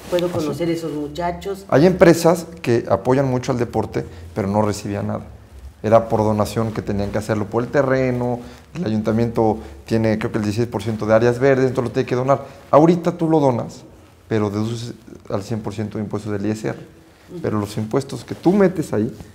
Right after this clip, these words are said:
Speaker 2: pues se quedan ahí en tu estado y tú los estás viendo. Y ahorita pues es un modelo nuevo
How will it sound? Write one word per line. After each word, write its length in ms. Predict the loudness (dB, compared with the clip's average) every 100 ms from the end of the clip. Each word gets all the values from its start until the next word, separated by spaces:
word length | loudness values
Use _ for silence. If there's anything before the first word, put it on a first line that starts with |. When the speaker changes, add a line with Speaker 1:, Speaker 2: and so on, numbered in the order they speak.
| -20 -20 -12
Speaker 2:
pues 120 | -10
se 120 | -6
quedan 260 | 0 0 0
ahí 120 | -2
en 80 | -2
tu 100 | -6
estado 340 | -8 -6 -8 -12 -18 -12
y 120 | -6
tú 120 | -2
los 200 | -2 -2
estás 260 | -2 -2 0
viendo. 320 | -2 -4 -6 -14 -20 -20 _ _ _ _ _ 2
Y 80 | 6
ahorita 320 | 6 6 2
pues 160 | 0
es 80 | -2
un 120 | -2 2
modelo 280 | 4 4
nuevo 380 | 4 4 4 0